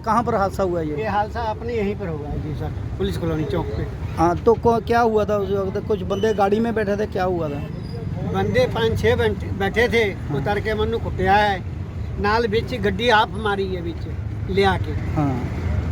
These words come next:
Speaker 1: नशे में लग रहा था, नशे में थे वो?
Speaker 2: जी, नशे में लग रहे थे।
Speaker 1: तो इसमें चाबी आपकी ले गए?
Speaker 2: हाँ जी।
Speaker 1: और पुलिस, पुलिस मुलाजिम की भी चाबी
Speaker 2: हाँ,
Speaker 1: लेके गए?
Speaker 2: इनकी भी चाबी ले गए।
Speaker 1: तो कोई गाली गलौज
Speaker 2: ये
Speaker 1: भी हुआ
Speaker 2: मन्नू
Speaker 1: है?
Speaker 2: छुड़ाने लग गए।
Speaker 1: हम्म।
Speaker 2: वो कहता, "तू कौन होता है, तू कौन है?"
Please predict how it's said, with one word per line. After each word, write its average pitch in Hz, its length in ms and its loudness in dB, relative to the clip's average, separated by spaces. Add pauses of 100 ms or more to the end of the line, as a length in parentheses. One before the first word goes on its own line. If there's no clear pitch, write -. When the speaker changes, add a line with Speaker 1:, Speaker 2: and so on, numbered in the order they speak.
(220)
Speaker 1:
नशे 208 240 6
में 269 120 6
लग 254 160 4
रहा 269 140 4
था, 285 80 6
नशे 240 260 2
में 240 180 -2
थे 214 60 -2
वो? 214 120 -4 (140)
Speaker 2:
जी, 208 100 -4 (120)
नशे 233 280 -4
में 240 80 -4
लग 196 260 -4
रहे 156 100 -2
थे। - 400 -2
Speaker 1:
तो 262 80 10
इसमें 262 240 6
चाबी 254 340 2
आपकी 247 280 4
ले 262 140 4
गए? 240 120 -2 (260)
Speaker 2:
हाँ 185 180 -4
जी। - 120 -8 (320)
Speaker 1:
और 226 160 2
पुलिस, 233 400 2
पुलिस 254 280 4
मुलाजिम 262 340 4
की 262 120 0
भी 254 80 0
चाबी 240 240 0
Speaker 2:
हाँ, 240 80 4
Speaker 1:
लेके 226 160 2
गए? 220 60 -2
Speaker 2:
इनकी 202 200 -6
भी 214 120 -8
चाबी 170 240 -4
ले 156 60 -4
गए। - 500 -8
Speaker 1:
तो 233 60 6
कोई 247 200 6
गाली 226 260 4
गलौज 262 200 6
Speaker 2:
ये 233 80 0
Speaker 1:
भी 262 80 0
हुआ 254 80 4
Speaker 2:
मन्नू 226 120 0
Speaker 1:
है? 202 60 -10
Speaker 2:
छुड़ाने 214 380 -2
लग 254 200 -6
गए। 247 220 -4 (340)
Speaker 1:
हम्म। 147 140 -2 (280)
Speaker 2:
वो 208 300 0 (480)
कहता, 214 220 0
"तू 220 180 -4
कौन 214 240 2
होता 214 280 2
है, 214 140 2
तू 185 180 -6
कौन 196 240 -4
है?" 175 160 -4